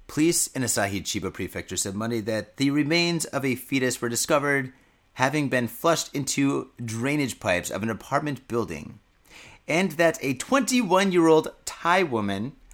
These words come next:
living in the apartment is being questioned. Police received a call on Sunday morning from a plumber named Mario. No, I'm just joking. Luigi. There we go.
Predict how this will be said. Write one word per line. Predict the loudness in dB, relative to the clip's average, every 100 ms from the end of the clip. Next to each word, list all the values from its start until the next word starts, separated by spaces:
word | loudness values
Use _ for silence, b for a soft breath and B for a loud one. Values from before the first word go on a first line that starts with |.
| b 0
living | 2 2
in | 0
the | 0
apartment | -2 2 2 4 -2 -2
is | -4
being | -2 -2 -2
questioned. | -4 -6 -6 -8 -12 -14 -20 _ _ _ _ -20 B B B
Police | 0 2
received | 2 2 2 4
a | 4
call | 4 4 4
on | 2
Sunday | 0 0 0
morning | 0 0 -2
from | -2 -2
a |
plumber | -2 4 4 6 4 2 -2 -8 _ _ _ _ 0
named | 0 2
Mario. | 6 8 10 8 4 4 4 2 -4 B B B B _ _ 4
No, | 6
I'm | 6
just | -2 -8
joking. | -10 -12 -18 -20 -20 _ -12
Luigi. | 2 6 10 8 6 0 0 0 -2 -2
There | -4
we |
go. | -2 -4